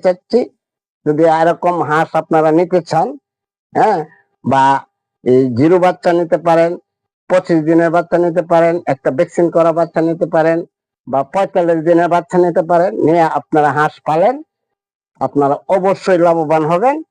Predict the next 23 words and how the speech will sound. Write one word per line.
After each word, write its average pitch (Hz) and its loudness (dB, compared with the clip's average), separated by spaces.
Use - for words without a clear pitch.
এর 151 2
মধ্যে 151 0
বিন্দুমাত্র 180 2
কোনো 123 0
সন্দেহ 131 0
অথবা 135 0
নাই। 117 -2
তে 120 2
সকলেই 175 0
আপনারা 156 2
যারা 151 2
আমাদের 156 -2
এই 160 -2
ভিডিওটা 165 0
দেখছেন, 147 -2
যারা 127 0
দেশ 165 2
ও 160 0
দেশের 143 -4
বাইরে, 156 -2
বাইরে 143 0
থেকে, 143 0
যে 147 0